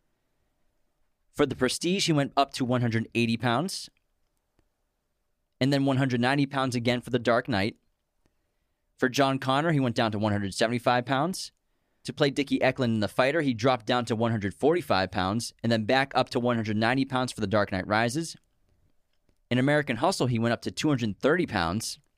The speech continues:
Then he dropped down to one hundred ninety pounds for Ridley Scott's Exodus: Gods and Kings. For Vice, he went up to two hundred twenty-eight pounds.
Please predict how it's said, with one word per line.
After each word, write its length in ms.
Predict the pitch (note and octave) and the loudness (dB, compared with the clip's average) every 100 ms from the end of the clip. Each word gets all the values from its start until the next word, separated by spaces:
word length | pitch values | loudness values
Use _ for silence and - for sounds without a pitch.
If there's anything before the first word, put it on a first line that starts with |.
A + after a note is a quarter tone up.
| _ _ _ | _ _ _
Then 120 | C#3+ | 0
he 60 | D#3+ | 2
dropped 340 | C#3+ E3 D3 | 2 0 0
down 200 | - C#3+ | -2 -2
to 100 | C#3+ | 0
one 140 | B2 C3+ | 0 2
hundred 200 | C3 B2 | 2 2
ninety 300 | A#2+ C3 C3+ | 2 2 0
pounds 360 | C3+ B2+ C#3+ | -2 -4 -4
for 160 | - A#2+ | -4 -2
Ridley 260 | A2 A#2+ A#2+ | 0 0 -2
Scott's 400 | - A#2 A#2 - | 0 0 0 -2
Exodus: 440 | A#2 - B2+ A#2 - | -2 -2 -2 -4 0
Gods 400 | A2+ A2 A#2 - | 2 2 0 -6
and 160 | A#2 G#2+ | -6 -4
Kings. 460 | - A2 D#3 - - _ _ _ _ _ _ _ _ _ _ | -2 -2 -2 -6 -10 _ _ _ _ _ _ _ _ _ _
For 180 | - C3 | 0 0
Vice, 360 | A2+ C3 D#3 | 2 2 0
he 100 | - | 0
went 140 | C3 B2+ | 0 0
up 80 | - | -2
to 80 | |
two 160 | A#2 - | -4 -2
hundred 260 | B2+ A2 G#2 | 0 -2 -2
twenty-eight 440 | A#2+ A#2+ A#2+ A#2 | 0 0 0 0
pounds. 460 | A2+ A#2 D#3+ - | -2 0 -2 -4